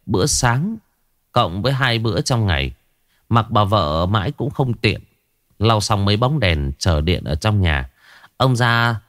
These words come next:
tải đống thóc mọc mầm cùng vợ cho nó khô nỏ. Riêng loại thóc này không dùng chân đảo qua đảo lại được, nó đã ướt nhẹp cho nên vón cục vào với nhau. Biết năm nay không mất mùa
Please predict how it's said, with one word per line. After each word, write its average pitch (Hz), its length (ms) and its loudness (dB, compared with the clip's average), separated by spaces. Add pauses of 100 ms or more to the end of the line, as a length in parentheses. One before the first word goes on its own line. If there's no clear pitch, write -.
tải 123 220 0
đống 139 240 -2
thóc 185 260 -6
mọc 85 160 -2
mầm 80 320 0
cùng 80 300 0
vợ 78 260 0 (520)
cho 110 280 4
nó 113 160 -2
khô 127 260 0
nỏ. 82 340 0 (460)
Riêng 160 260 4
loại 104 180 2
thóc 202 240 -6
này 90 200 0
không 139 280 0
dùng 85 220 2
chân 123 280 2
đảo 76 240 -2
qua 110 140 2
đảo 73 200 -2
lại 73 220 -4
được, 73 280 -4 (560)
nó 107 300 2
đã 123 120 0
ướt 139 280 -4
nhẹp 78 260 0 (240)
cho 123 140 0
nên 113 220 2
vón 101 320 -2
cục - 220 -2
vào 71 160 -2
với 92 180 -2
nhau. 92 220 2 (760)
Biết 165 180 2
năm 113 200 2
nay 101 240 4
không 98 500 0 (920)
mất 135 320 0
mùa 76 360 2